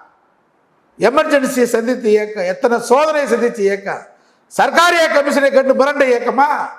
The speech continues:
நீ இ டி, இ எஸ், இ சி, எலெக்ஷன் கமிஷனை வச்சு, இ சி வச்சு, இ டி வச்சு மிரட்டலான்னு பார்க்குற. தமிழ்நாட்டுல நடக்காது, எடப்பாடியிட நடந்துருச்சு.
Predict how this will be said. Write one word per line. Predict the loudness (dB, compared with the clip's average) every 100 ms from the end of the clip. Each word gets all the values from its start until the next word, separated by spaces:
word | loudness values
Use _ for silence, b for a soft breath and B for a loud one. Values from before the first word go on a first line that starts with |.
| -20 _ _ _ _ _ _ _
நீ | -4 -2 0
இ | -2 -2
டி, | -2 -2
இ | -2 0 0 0
எஸ், | -4 -4 -6 -6 -14 _ _ _ _ _ _
இ | -2
சி, | -2 -2 -4 -6 -14 _ _ _
எலெக்ஷன் | 0 0 2 -2 0
கமிஷனை | 0 0 0 2
வச்சு, | 0 -2 0 2 0 -2 -10 -8
இ | 0 0
சி | 0 -2 0
வச்சு, | 0 -2 -2 -2 0
இ | 0 2
டி | 0
வச்சு | -2 -4 -4
மிரட்டலான்னு | -2 -2 -2 -2 -2
பார்க்குற. | -2 -2 -2 -4 -10 -20 _ _ _ _ _ _ _ _
தமிழ்நாட்டுல | 0 2 2 2 2
நடக்காது, | 0 0 0 0 -2 -8 -12 -20 _ _ _
எடப்பாடியிட | -2 2 2 2 2 2 0
நடந்துருச்சு. | 0 0 0 -2 -4